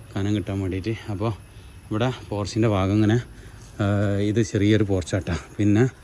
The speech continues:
അതേപോലെ തന്നെ മറ്റേ സിറ്റ് ഔട്ടിൻ്റെ ഭാഗങ്ങളൊക്കെ തേച്ച് കഴിഞ്ഞു. ഏ, സിറ്റ് ഔട്ടിൻ്റെ ഭാഗം കുറഞ്ഞ ഭാഗം തേച്ച്, പിന്നെ ബാക്കി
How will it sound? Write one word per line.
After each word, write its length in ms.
അതേപോലെ 300
തന്നെ 180
മറ്റേ 240
സിറ്റ് 240
ഔട്ടിൻ്റെ 240
ഭാഗങ്ങളൊക്കെ 460
തേച്ച് 460
കഴിഞ്ഞു. 320
ഏ, 40
സിറ്റ് 200
ഔട്ടിൻ്റെ 260
ഭാഗം 240
കുറഞ്ഞ 320
ഭാഗം 240
തേച്ച്, 340
പിന്നെ 240
ബാക്കി 220